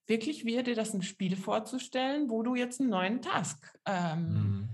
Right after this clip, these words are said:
Speaker 1: erledigen musst. Und ich garantiere dir, wenn du das willst, es gibt immer eine Lösung.
Speaker 2: Mhm.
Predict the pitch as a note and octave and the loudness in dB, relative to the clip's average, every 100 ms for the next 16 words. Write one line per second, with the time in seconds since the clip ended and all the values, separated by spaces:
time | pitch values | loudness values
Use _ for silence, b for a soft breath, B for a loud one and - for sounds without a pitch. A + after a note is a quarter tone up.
0 | - F#3 F3 E3 D#3 D3 D3+ C#3+ - - | -6 -2 0 0 0 0 0 -2 -6 -6
1 | G3 F#3+ - G3 F3+ F3 F3 G3+ A#3+ C#4 | -4 -4 -2 0 2 0 -4 -6 -4 -4
2 | C#4 C#4 C#4+ E4 B B B B B - | -2 0 2 0 B B B B B -2
3 | G#3 G#3 G3 F3+ - - F#3 A3+ D#4+ - | 0 2 0 0 -2 -2 0 2 0 -4
4 | - - - F3 - - A3+ B3+ - F#3 | -8 -8 -6 -6 -6 -2 0 0 -2 -2
5 | A3 A3+ A#3+ B3 F3+ D3 - A#2 - - | -2 -2 -4 -4 -4 -6 -8 -8 -10 -18
6 | _ _ _ - G2+ G2 G2 G2+ C#3 | _ _ _ -8 -4 -4 -2 -2 -2